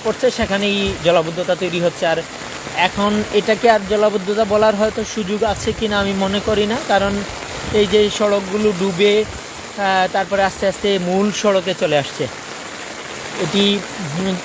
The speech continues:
এখানে যদি ড্রেনে ঢুকতে না পারে, সেটা একটা ভিন্ন কথা ছিল, কিন্তু যখন সবগুলা সড়ক একাকার হয়ে যাচ্ছে,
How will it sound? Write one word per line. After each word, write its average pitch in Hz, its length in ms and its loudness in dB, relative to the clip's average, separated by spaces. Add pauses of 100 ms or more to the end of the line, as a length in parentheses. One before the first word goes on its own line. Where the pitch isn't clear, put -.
(180)
এখানে 190 340 2
যদি 202 320 4
ড্রেনে 190 300 4
ঢুকতে 185 380 -2
না 202 220 2
পারে, 208 180 2
সেটা 202 280 0
একটা 196 240 -2 (220)
ভিন্ন 170 260 0
কথা 185 280 2
ছিল, 196 160 2
কিন্তু 180 320 0
যখন 185 220 2 (460)
সবগুলা 233 460 4
সড়ক 208 340 2
একাকার 202 400 -2
হয়ে 196 180 2
যাচ্ছে, 185 340 -2